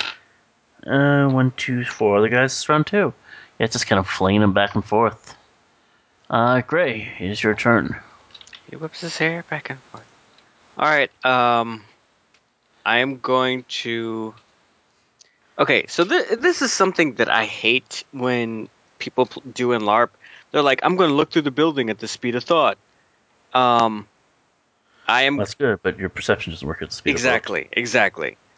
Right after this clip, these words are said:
Speaker 2: So I'm gonna, um, try to go through room by room. Uh,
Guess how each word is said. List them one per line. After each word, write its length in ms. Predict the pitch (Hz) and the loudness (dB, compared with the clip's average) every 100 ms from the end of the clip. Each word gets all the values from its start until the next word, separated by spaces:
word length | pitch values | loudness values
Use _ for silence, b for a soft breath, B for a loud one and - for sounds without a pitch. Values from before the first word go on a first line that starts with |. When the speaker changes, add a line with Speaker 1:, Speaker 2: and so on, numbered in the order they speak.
| _ | _
Speaker 2:
So 240 | - 139 123 | -4 0 2
I'm 220 | 85 127 | 2 2
gonna, 420 | 135 135 123 120 - _ _ _ - | 2 4 4 2 -2 _ _ _ -4
um, 440 | 123 113 104 98 92 - _ _ _ _ _ - | 0 0 -2 -6 -14 -18 _ _ _ _ _ -12
try 240 | - 120 | -2 2
to 100 | 117 | 2
go 280 | 104 - 113 | 0 -2 -2
through 260 | 113 120 120 | -4 -6 -8
room 300 | 104 113 113 | -6 -6 0
by 100 | 104 | 0
room. 500 | 104 110 104 101 104 _ _ _ _ _ _ _ | 2 -2 -4 -6 -10 _ _ _ _ _ _ _
Uh, 400 | - 98 87 90 | 0 2 2 -2